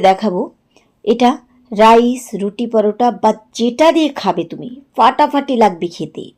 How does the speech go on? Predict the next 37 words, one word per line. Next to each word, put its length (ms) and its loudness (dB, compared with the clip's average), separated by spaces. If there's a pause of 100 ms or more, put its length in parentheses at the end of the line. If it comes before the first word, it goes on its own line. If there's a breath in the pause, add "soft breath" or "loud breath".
(140)
টেস্ট 300 -4 (100)
হয় 160 2 (220)
অপূর্ব। 420 0 (880)
এভাবে 300 4 (100)
যদি 220 -2
চিকেন 300 -4
রান্না 280 0
করো 160 0 (100)
তাহলে 320 2
হবে 140 0 (200)
সফট 320 -2 (200)
আর 80 0 (100)
জুসি। 300 -10 (240)
আর 80 2 (180)
এর 140 4
মধ্যে 200 0 (160)
এমন 160 2 (100)
একটা 220 -8
জিনিস 220 -2 (100)
দেওয়া 180 4 (100)
আছে 200 -10 (520 soft breath)
যেটা 220 0 (260)
আমাদের 280 0 (260)
আজকের 360 -6
চিকেনকে 400 -6 (200)
একদম 220 -4 (160)
সফট 360 -4
আর 140 -4
জুসি 340 -14
করতে 200 -8 (180)
সাহায্য 320 -6 (120)
করবে। 220 -18 (600 soft breath)
তো 140 -10
চলো 160 0 (140)
দেরি 240 -4
না 120 -6
করে 140 -6